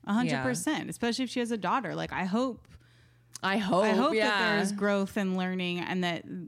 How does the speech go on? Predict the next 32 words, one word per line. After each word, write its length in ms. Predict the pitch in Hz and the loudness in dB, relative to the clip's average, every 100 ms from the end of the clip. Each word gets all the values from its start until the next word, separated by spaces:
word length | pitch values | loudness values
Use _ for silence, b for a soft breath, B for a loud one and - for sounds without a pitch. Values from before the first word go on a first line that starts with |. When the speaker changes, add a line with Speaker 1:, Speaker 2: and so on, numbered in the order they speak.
| - - | -10 -6
Speaker 1:
at 180 | 185 | -4
the 100 | 196 | -2
end 120 | 190 185 | -2 -2
of 80 | |
this, 220 | 175 175 165 | -2 -4 -4
they 160 | 190 | -4
can 180 | 175 180 | -2 -2
both 260 | 160 165 165 | -2 -4 -4
be 100 | 170 | -6
done 220 | 165 165 | -4 -4
with 180 | 165 156 | -4 -4
it 220 | 165 165 | -4 -4
and 140 | 175 165 | -6 -8
fucking 300 | - - 175 | -8 -8 -6
move 200 | 170 151 | -4 -4
on 220 | 165 165 | -2 -2
and 120 | 160 | 0
hopefully 360 | 170 185 175 170 | 0 -2 -4 -4
be 140 | 160 | -4
better 260 | 165 160 156 | -4 -4 -4
people, 340 | - 170 - 156 | -6 -6 -8 -8
'cause 160 | 170 | -6
they 120 | 165 | -4
both 280 | 156 185 175 | -2 -2 -4
clearly 320 | - 170 160 156 | -6 -6 -4 -6
need 300 | 156 151 160 - - b b b b b b b b - | -6 -8 -12 -20 -20 b b b b b b b b -6
a 80 | |
shit 400 | 160 - - 202 | -2 0 0 0
ton 180 | - 165 | -2 -4
of 80 | 135 | -4
help. 360 | 156 117 113 - - _ | -6 -8 -12 -16 -20 _
So 540 | - - 160 160 - | -14 -8 -6 -4 -6